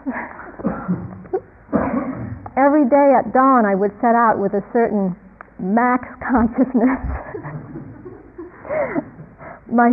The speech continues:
fear growing with each step as I approached his territory. For many days, Max had not been in the yard as I passed, but I was becoming increasingly tense about the prospect of an encounter.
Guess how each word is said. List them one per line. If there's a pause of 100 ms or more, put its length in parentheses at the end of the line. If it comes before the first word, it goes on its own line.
(120)
fear
growing
with
each (120)
step
as
I
approached
his (120)
territory. (1040)
For
many
days,
Max
had
not
been
in
the
yard
as
I
passed, (440)
but
I
was
becoming
increasingly (140)
tense
about
the
prospect
of
an
encounter.